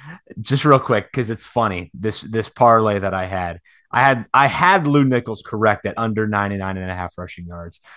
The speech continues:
I had Dominic Richardson correct at under eighty-seven and a half rushing yards. I did not have Spencer Sanders correct at under two hundred and fifty-four passing yards.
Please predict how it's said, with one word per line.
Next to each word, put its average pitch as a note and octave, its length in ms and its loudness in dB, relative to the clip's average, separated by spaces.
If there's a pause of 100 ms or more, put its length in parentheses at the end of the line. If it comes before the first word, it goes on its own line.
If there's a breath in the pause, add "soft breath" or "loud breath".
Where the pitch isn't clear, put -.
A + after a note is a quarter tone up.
(160 soft breath)
I A#2+ 100 4
had C3+ 300 4
Dominic C3 420 4
Richardson G#2 460 -8
correct G#2+ 420 -2
at G#2 260 -4
under G#2+ 480 0 (320 soft breath)
eighty-seven A#2 480 0
and G2+ 80 -4
a G2 60 -4
half F#2 300 -4
rushing F#2 300 -8
yards. E2+ 320 -12 (520 soft breath)
I F#3+ 160 6
did C#3+ 180 2
not C3+ 260 6
have C3+ 220 2
Spencer G#2+ 340 -8
Sanders G2+ 360 -6
correct G2+ 320 -4
at F#2+ 80 -8
under G2 300 -4
two G2+ 180 -4
hundred F#2+ 240 -8
and F#2 100 -8
fifty-four F2+ 480 -10
passing F2 400 -10
yards. E2+ 320 -6